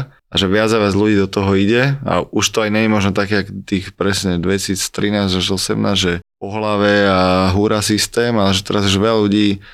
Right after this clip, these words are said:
má tridsať plus, tridsaťpäť plus, má tú skúsenosť, bolo v zahraničí, videlo svet,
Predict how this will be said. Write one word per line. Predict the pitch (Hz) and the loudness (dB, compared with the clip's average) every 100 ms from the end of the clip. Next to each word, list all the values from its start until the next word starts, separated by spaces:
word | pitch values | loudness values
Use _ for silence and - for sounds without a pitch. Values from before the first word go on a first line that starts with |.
| - | -18
má | - 85 | -8 -4
tridsať | - 120 120 101 | -2 -2 -2 -4
plus, | - 113 127 127 - | -2 0 2 2 0
tridsaťpäť | 110 110 113 - 113 - | -2 0 0 -2 -6 -2
plus, | 113 120 | -2 0
má | 110 104 | 0 0
tú | 101 | 0
skúsenosť, | - - 113 127 101 98 131 - - - _ | -2 -2 -2 0 2 2 2 0 -2 -6 _
bolo | - 90 101 | -4 0 2
v | 104 | 2
zahraničí, | 101 101 101 92 90 | 2 2 2 2 0
videlo | 95 107 101 | 0 0 0
svet, | 92 - 92 90 - | 0 0 0 0 -2